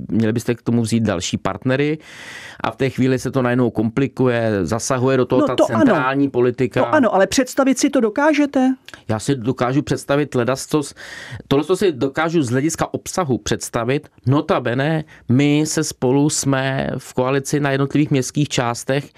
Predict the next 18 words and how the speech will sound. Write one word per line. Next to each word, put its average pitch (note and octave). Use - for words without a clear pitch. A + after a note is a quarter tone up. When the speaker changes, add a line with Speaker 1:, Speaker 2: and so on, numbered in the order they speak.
Speaker 1:
dokonce D3
pro C3
posluchače C#3
to D3+
je -
hrozně C#3
zajímavé, C#3
že B2+
někdy C3+
i D3
se D#3
stejnými D3+
lidmi, D3+
kteří D3
jsou D#3
na D3+
tom E3+
zas-, C#3